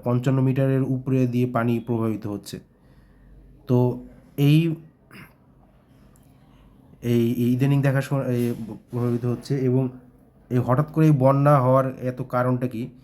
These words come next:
এটা কি মানবসৃষ্ট কোনো বন্যা নাকি প্রাকৃতিকভাবেই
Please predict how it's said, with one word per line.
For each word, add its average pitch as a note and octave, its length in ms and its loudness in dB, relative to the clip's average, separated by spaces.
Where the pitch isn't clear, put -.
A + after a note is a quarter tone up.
এটা A2+ 160 -4
কি A#2+ 100 -4
মানবসৃষ্ট C3 640 0
কোনো C3+ 280 -4
বন্যা B2+ 360 -2
নাকি A2 420 -4
প্রাকৃতিকভাবেই B2 1000 0